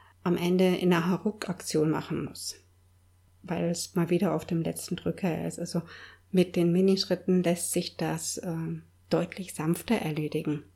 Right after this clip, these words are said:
Also wenn ich zum Beispiel sage, ich kümmere mich, mm, jeden Tag eine halbe Stunde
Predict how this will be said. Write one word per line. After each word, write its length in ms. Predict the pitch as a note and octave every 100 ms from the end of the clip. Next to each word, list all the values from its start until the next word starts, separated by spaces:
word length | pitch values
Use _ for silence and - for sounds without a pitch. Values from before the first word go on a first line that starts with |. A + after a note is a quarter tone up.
| B3+
Also 240 | D#3+ E3+
wenn 180 | E3 D#3+
ich 380 | - - - - _ _ _ _ -
zum 140 | E3+
Beispiel 340 | G#3 F#3 -
sage, 460 | D#3+ D#3+ D#3+ E3 E3 - - - _ _ _
ich 720 | - E3 D#3+ D#3+ E3 - - -
kümmere 420 | G#3+ F#3 F3+ F3
mich, 600 | E3+ E3 E3+ - - - - - - - _ _ _ -
mm, 500 | F3 E3+ D#3+ F#3 F3 - _ -
jeden 260 | F3 - F3
Tag 520 | - G#3 C#4 - - - - _
eine 240 | - E3 D#3+
halbe 300 | E3+ F3 F#3
Stunde 720 | - E3+ E3 D#3+ D#3+ D#3+ -